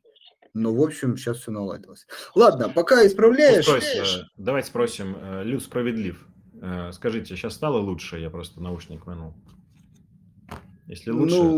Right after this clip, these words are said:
Speaker 2: я
Speaker 1: Ну,
Speaker 2: продолжу так.
Speaker 1: да, э, да, видите, тут и меня плохо слышно, и всех плохо, оказывается, слышно. Мне и до этого было как бы.
Speaker 2: Я хорошо
Speaker 1: Види-,
Speaker 2: тебя слышу.
Speaker 1: видимо, проблема, да, в те-, с Телеграмом и как бы все-таки точно у кого-то.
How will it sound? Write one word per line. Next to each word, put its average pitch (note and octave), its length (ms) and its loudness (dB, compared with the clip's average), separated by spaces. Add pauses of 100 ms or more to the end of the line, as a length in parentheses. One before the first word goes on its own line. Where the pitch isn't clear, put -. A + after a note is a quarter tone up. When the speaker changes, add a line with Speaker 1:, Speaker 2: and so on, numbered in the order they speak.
Speaker 2:
я C#3+ 160 4
Speaker 1:
Ну, - 0 -
Speaker 2:
продолжу - 460 0
так. - 200 -18 (840)
Speaker 1:
да, C3 440 -2 (200)
э, G2 400 -8 (1000)
да, C3 240 6
видите, F3+ 240 0
тут C3 200 -2
и D3 40 6
меня E3 240 6
плохо E3+ 320 0
слышно, C3 360 -8
и A2 40 -8
всех - 280 -6
плохо, C3 260 -6
оказывается, G#2+ 400 -10
слышно. G2 800 -18
Мне C3 520 2
и - 20 2
до G#3+ 100 6
этого C3 200 2
было G2 300 -6
как F2+ 240 -18
бы. - 200 -20 (540)
Speaker 2:
Я F#3+ 120 2
хорошо A2+ 300 2 (260)
Speaker 1:
Види-, A3 100 2
Speaker 2:
тебя A3 160 -4 (100)
слышу. F2 180 -4
Speaker 1:
видимо, A3+ 300 4
проблема, F3 480 6
да, B2 320 4
в - 80 -16
те-, E3 240 -4
с C3 100 -8
Телеграмом F3 680 0
и D3+ 320 -4
как C3+ 240 -4
бы B2+ 100 -2
все-таки C3 320 -6
точно C3 440 -2
у G#2+ 40 -4
кого-то. G2+ 420 -4